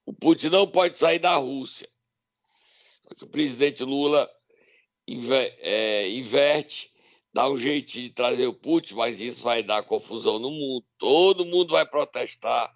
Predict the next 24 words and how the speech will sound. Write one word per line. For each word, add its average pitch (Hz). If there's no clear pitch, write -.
com -
a 113
vinda 110
de 110
Vladimir 110
Putin 98
ao 104
Brasil. 101
Ele 127
que 127
é 127
acusado 117
de 104
genocídio 156
lá 117
na 110
Ucrânia. 90
Agora 120
a 120
gente 131
fala 127
do 127
Brasil, 123
Matheus. -